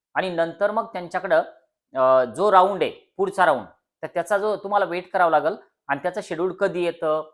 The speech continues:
तो र-, राऊंड कशा पद्धतीनं चालणार आहे, तर हे कुठलंही अपडेट अजून नाही. थोडक्यात तो राऊंड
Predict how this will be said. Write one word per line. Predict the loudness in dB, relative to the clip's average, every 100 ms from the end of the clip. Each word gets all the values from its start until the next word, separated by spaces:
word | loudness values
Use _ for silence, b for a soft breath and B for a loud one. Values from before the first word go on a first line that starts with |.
| -6
तो | -2
र-, | -2 2
राऊंड | 2 2
कशा | -2 -6 0 0
पद्धतीनं | 0 -6 -8 -8
चालणार | -2 -2 0 -2
आहे, | -2
तर | -10 _ _ -6
हे | -6
कुठलंही | -8 -12 -4 2
अपडेट | 2 2 -2
अजून | -2 -2 -6
नाही. | -6 -8 _ _ _ _ _ _ _ _
थोडक्यात | -2 0 -2 -2
तो | 0
राऊंड | 2 2 -2